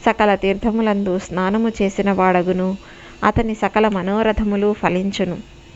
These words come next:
స్వధా, స్వధా, స్వధేత్యవ-, స్వధేత్యేవం త్రిసంధ్యం యః పఠే నరః ప్రియాం వినీతాం స లభేత్ సాధ్వీం పుత్రగుణాన్వితాం పితౄణాం ప్రాణు-,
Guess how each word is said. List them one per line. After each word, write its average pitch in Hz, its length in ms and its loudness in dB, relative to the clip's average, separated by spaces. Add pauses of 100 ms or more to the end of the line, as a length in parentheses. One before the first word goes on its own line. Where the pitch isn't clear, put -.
(680)
స్వధా, 214 420 4
స్వధా, 208 580 2
స్వధేత్యవ-, 202 1400 0 (460)
స్వధేత్యేవం 214 1080 0 (360)
త్రిసంధ్యం 214 760 2
యః 233 120 4 (120)
పఠే 220 320 0
నరః 196 440 2 (380)
ప్రియాం 226 420 6
వినీతాం 214 720 2
స - 80 -8 (180)
లభేత్ 208 560 2
సాధ్వీం 220 720 2 (420)
పుత్రగుణాన్వితాం 208 1200 0 (360)
పితౄణాం 208 720 0 (420)
ప్రాణు-, 202 440 4